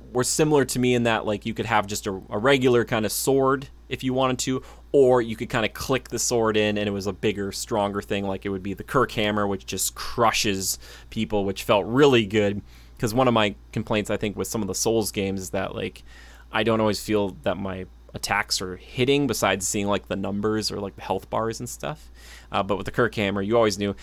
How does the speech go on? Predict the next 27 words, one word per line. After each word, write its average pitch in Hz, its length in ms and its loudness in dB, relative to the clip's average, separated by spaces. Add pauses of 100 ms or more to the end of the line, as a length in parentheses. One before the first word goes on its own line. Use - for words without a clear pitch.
(160)
And 127 200 4
Ludwig's 117 460 4
greatsword 107 500 2
kind 120 400 0
of, - 300 -4 (100)
it 123 200 -4
didn't 180 180 0
really 147 160 4
feel 143 220 2
like 135 120 6
a 117 60 2
sword 123 260 2
to 123 80 -2
me. 120 200 4
It 113 120 4
also 110 220 2
felt 101 160 2
like 101 220 0 (100)
a, 113 160 -2 (320)
like, - 160 -8
kind 117 180 0
of 110 60 0
like 107 160 0
a 107 60 -2
longer, 110 480 2
sharp 107 400 0
hammer. 104 440 -6